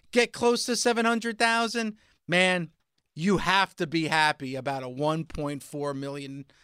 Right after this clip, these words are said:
number for A E W.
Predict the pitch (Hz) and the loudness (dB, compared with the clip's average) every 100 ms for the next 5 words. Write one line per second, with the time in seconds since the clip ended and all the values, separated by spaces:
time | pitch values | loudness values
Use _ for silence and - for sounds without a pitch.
0 | _ 139 147 147 117 90 - _ _ _ | _ 0 2 0 -4 -10 -16 _ _ _
1 | _ _ _ _ _ - 143 127 135 123 | _ _ _ _ _ -8 -6 -4 -4 -6
2 | 127 113 110 104 - | -10 -10 -10 -12 -18